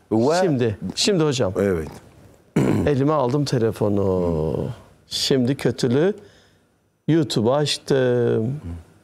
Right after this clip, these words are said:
Speaker 2: Bir sürü videolar çıktı karşıma. He?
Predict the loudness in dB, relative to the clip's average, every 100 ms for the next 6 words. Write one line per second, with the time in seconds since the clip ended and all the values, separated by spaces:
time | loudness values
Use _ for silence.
0 | _ _ -2 2 2 2 0 0 2 0
1 | 0 0 2 2 2 0 -4 -2 0 0
2 | 0 0 0 2 2 0 -2 -6 -18 _
3 | _ _ _ 0 2 2 2